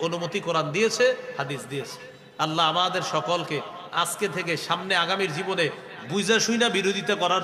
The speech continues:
তৌফিক দান করেন। হ্যাঁ, এই জন্য আমি তারে দেখতে পারি না বলে বিরোধিতা করা,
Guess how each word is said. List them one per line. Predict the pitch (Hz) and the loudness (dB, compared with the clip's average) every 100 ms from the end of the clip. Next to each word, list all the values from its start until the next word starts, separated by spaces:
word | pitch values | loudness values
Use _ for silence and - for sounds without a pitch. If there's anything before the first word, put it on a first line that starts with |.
| - | -2
তৌফিক | 143 151 127 | -4 -4 -4
দান | 131 113 | -4 -4
করেন। | 110 117 151 | -6 -4 -4
হ্যাঁ, | - - - 349 370 359 349 311 - - | -4 -4 -2 -2 0 0 -2 -4 -10 -6
এই | 160 | -2
জন্য | 190 214 | 0 2
আমি | 208 220 220 | 2 2 2
তারে | 214 190 | 2 2
দেখতে | 202 - 226 | 0 0 2
পারি | 233 240 | 2 2
না | 240 | 2
বলে | 240 | 4
বিরোধিতা | 214 214 226 202 220 | 4 2 0 0 0
করা, | 196 185 | 2 2